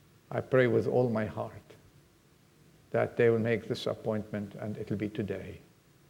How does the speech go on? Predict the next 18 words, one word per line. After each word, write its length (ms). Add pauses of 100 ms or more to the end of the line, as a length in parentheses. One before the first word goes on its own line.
(800)
A 60
new, 480 (340)
a 40
new 260
dimension, 840 (540)
a 40
new 280
life, 580 (640)
a 60
new 160
happiness, 800 (220)
new 140
joy 500 (440)
will 100 (100)
come 300 (960)
to 100
their 340 (200)
hearts. 600